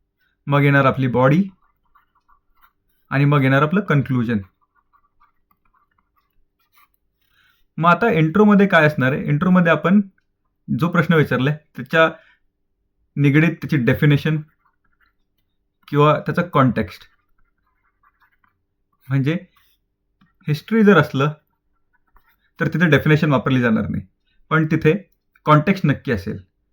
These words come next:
जर तुम्हाला क्वेश्चन असेल की गंधरा आर्टबद्दल तुम्ही माहिती द्या, तर तुम्ही कॉन्टेक्स्ट हा देणार की गंधरा आर्ट हा टू फिफ्टी बीसीच्या around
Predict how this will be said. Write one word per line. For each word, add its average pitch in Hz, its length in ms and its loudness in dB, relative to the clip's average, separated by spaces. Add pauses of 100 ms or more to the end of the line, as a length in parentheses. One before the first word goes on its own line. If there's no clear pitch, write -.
(260)
जर - 120 2
तुम्हाला 143 280 2
क्वेश्चन 143 340 -4
असेल 139 260 -8 (720)
की 147 300 -6
गंधरा 143 340 4
आर्टबद्दल 120 680 0 (500)
तुम्ही 143 180 0
माहिती 131 360 -2
द्या, 107 180 -6 (440)
तर 175 100 -4
तुम्ही 180 240 0
कॉन्टेक्स्ट 143 460 -2
हा 156 80 0
देणार 135 280 -2
की 143 140 -12
गंधरा 135 420 0
आर्ट 139 300 0
हा 135 160 -2 (1400)
टू 156 280 2 (220)
फिफ्टी - 280 -6
बीसीच्या 135 560 0
around 127 380 0